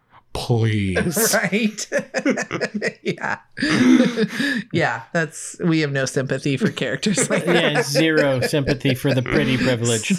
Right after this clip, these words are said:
Speaker 2: <laughs> Yeah.
Speaker 1: I can't help it that I'm pretty.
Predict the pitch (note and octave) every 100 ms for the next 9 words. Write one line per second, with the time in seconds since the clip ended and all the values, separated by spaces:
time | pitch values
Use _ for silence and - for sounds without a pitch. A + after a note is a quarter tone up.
0 | - A#3+ A3 - - G#3+ - - - G3
1 | - - E3+ C#3+ B3+ D3+ - D3 - -
2 | B2+ B2 A2+ - C3+ C3+ C#2 G#2